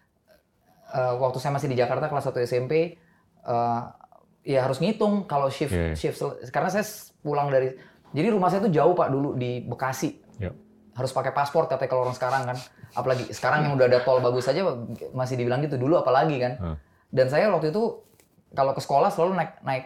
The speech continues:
Speaker 1: angkot.
Speaker 2: Hmm.
Speaker 1: Eh, oma saya di Jakarta Timur. Jadi kadang-kadang kalau saya malas naik angkot karena macet, panas gitu, saya nungguin ibu saya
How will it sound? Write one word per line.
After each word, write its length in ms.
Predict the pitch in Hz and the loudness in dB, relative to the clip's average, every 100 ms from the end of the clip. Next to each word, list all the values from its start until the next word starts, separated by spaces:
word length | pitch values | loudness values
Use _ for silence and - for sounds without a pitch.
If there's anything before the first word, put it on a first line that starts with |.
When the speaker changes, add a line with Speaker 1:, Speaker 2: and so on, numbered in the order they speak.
| - | -6
Speaker 1:
angkot. 480 | 135 147 147 147 - _ _ _ | -4 0 -2 -4 -16 _ _ _
Speaker 2:
Hmm. 80 | - | -14
Speaker 1:
Eh, 480 | 95 123 123 123 120 123 _ _ - | -6 -4 -4 -4 -6 -10 _ _ -6
oma 160 | 127 123 | -4 -2
saya 160 | 139 | 0
di 80 | 156 | 2
Jakarta 320 | 123 120 120 | 2 0 -2
Timur. 480 | 120 117 165 214 - _ _ _ _ | -2 -2 -2 -2 -10 _ _ _ _
Jadi 400 | 127 185 - - _ _ - | -4 -2 -4 -10 _ _ -6
kadang-kadang 400 | 151 147 151 214 | -2 0 2 2
kalau 320 | 208 175 160 - | 2 4 2 0
saya 400 | 160 151 147 147 | -2 0 2 2
malas 240 | 147 147 147 | 0 0 0
naik 160 | 147 | -2
angkot 240 | 139 143 170 | -2 -2 -2
karena 240 | 143 147 | 0 0
macet, 400 | 147 151 170 165 | 0 0 -2 -2
panas 320 | 143 139 170 | -2 0 0
gitu, 160 | 151 180 | 0 -2
saya 160 | 196 | -2
nungguin 320 | 185 160 147 156 | 0 0 0 0
ibu 160 | 135 | -2
saya 480 | 139 143 143 143 - | 0 2 2 0 -4